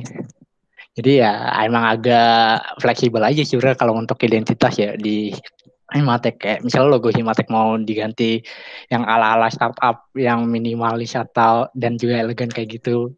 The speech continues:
juga bisa sebenarnya, eh, diganti sekarang juga. Itu kan ya, eh,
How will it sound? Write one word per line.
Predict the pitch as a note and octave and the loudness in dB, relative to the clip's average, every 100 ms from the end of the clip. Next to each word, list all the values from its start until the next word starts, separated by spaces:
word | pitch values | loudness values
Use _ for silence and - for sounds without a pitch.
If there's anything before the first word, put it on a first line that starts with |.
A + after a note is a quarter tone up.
| - | -14
juga | G#2+ A2+ | -6 -2
bisa | C3 - E3 | 0 0 0
sebenarnya, | B2 B2 A2+ C3+ | 0 -2 -2 -6
eh, | - A#2+ A2 | -6 -4 -4
diganti | A2 A2+ A2+ - | -6 -12 -14 -12
sekarang | A2+ G#2 G2+ | -8 -8 -8
juga. | G2 F#2+ F#2 _ - - _ | -14 -16 -18 _ -20 -20 _
Itu | A#2+ | -4
kan | C3 | 0
ya, | A#2+ G#2 G#2 - - _ _ - | 0 -2 -6 -14 -20 _ _ -8
eh, | A2 | -6